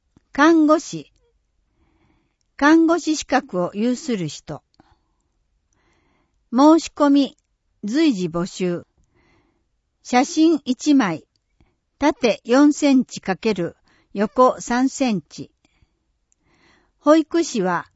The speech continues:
保育士証。看護師は看護師免許証のコピーをお持ちの上、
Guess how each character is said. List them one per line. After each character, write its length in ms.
保 180
育 280
士 220
証。 480
看 300
護 140
師 180
は 260
看 280
護 140
師 220
免 260
許 140
証 300
の 180
コ 140
ピ 340
ー 40
を 80
お 60
持 160
ち 160
の 200
上、 220